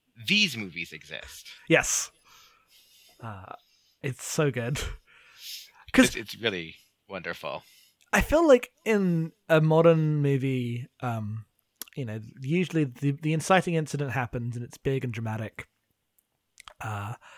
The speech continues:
Speaker 2: because you have to start the movie with an action scene. And this ends up feeling, like, kinda different because the,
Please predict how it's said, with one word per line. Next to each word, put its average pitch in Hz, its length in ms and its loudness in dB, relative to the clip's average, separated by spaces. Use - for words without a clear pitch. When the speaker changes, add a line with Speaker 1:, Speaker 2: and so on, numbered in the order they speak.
Speaker 2:
because 156 260 8
you 151 60 8
have 147 180 4
to 135 100 0
start 127 240 0
the 127 60 -4
movie 123 220 2
with 113 120 -2
an 120 80 -2
action 170 240 -2
scene. 123 280 -2
And 165 160 0
this 262 220 4
ends 311 180 2
up 214 140 4
feeling, 180 420 4
like, 147 380 2
kinda 208 220 6
different 185 260 4
because 151 300 6
the, 180 180 2